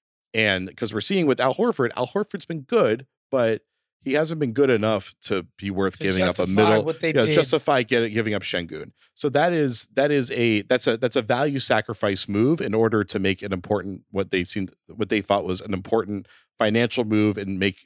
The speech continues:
Speaker 1: some improvements to the rotation. And this year, honestly, if, if, if Horford was just shooting, like, thirty-four percent from three, then he would be good. He'd be everything they want. It's just that he's, he just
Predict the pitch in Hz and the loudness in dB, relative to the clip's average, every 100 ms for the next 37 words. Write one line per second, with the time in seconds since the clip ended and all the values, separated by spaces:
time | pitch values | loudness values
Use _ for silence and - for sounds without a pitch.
0 | 113 139 139 117 123 107 92 - 85 82 | -4 0 0 0 -2 -2 -2 -2 -4 -6
1 | 95 - 80 - 90 92 92 - _ 190 | -8 -8 -8 -6 -4 -4 -6 -14 _ 0
2 | 208 165 147 147 139 _ _ _ 139 208 | 2 2 2 2 -2 _ _ _ -4 -2
3 | - 139 - 147 139 151 147 147 285 285 | -2 -4 -2 -4 -2 -4 -2 -2 0 0
4 | 320 165 143 - 120 117 110 87 - 98 | 0 0 0 0 0 2 0 -2 0 0
5 | 98 92 95 - 80 92 85 78 82 92 | 0 0 0 -2 -4 -4 -6 -14 -6 0
6 | 117 127 98 101 90 92 - 82 85 101 | 2 0 0 0 0 -2 -4 -4 -4 -8
7 | 87 80 87 85 85 85 62 104 160 - | -4 -4 -4 -4 -4 -4 -8 0 0 2
8 | 104 113 104 - 131 107 | 0 0 -2 -4 -2 -2